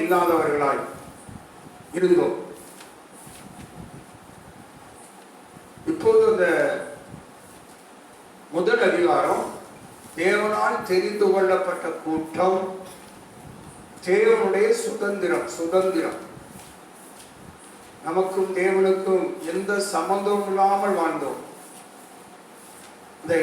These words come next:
எபேசியருடைய முதல் அதிகாரம் முழுவதும் அந்த, நீங்கள் தேவன் அற்றவர்கள் அல்ல, தேவனுக்கும் உங்களுக்கும் சம்பந்தம் இல்லாதவர்கள் அல்ல, நீங்கள் தேவனுடைய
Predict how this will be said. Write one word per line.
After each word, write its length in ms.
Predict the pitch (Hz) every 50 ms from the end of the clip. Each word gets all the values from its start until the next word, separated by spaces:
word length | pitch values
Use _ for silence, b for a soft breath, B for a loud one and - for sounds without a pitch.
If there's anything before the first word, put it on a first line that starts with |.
| 160 170
எபேசியருடைய 720 | 175 202 214 220 214 208 - 208 202 196 190 196 190 190 180 170 160 160 156 160
முதல் 260 | 165 180 214 214 196 175
அதிகாரம் 580 | - 180 180 180 180 175 175 175 170 156 - - - - - - - - - - - - - - - - - 147
முழுவதும் 340 | 156 151 147 156 208 226 -
அந்த, 120 | 185 175 165 156 143 135 - - - - - -
நீங்கள் 400 | 170 175 175 165 160 165 156 147 147 127 - - - - - - - - - - - - - - - - - - - - - - - - - - - - - - - - - - - - - - - - - - - - - - -
தேவன் 400 | 175 185 196 208 202 208 196 185 -
அற்றவர்கள் 540 | - - - 196 202 202 190 175 175 165 156 147
அல்ல, 160 | 147 147 156 175 196 - - - - - - - - - - - - - - - - - - - - - - - -
தேவனுக்கும் 600 | - 185 208 208 208 214 214 202 202 202 202 190 180
உங்களுக்கும் 480 | 180 196 190 185 - 180 175 170 160 147 -
சம்பந்தம் 760 | - - - - - - 190 196 202 208 208 202 190 170 160 151 - -
இல்லாதவர்கள் 680 | 160 170 180 180 185 175 175 170 160 160 147 139 139 139
அல்ல, 140 | 147 151 170 185 - - - - - - - - - - - - - -
நீங்கள் 360 | 151 151 147 143 143 143 139 135 - - 160
தேவனுடைய 640 | 170 180 190 196 190 190 180 175 175 175 165 160 160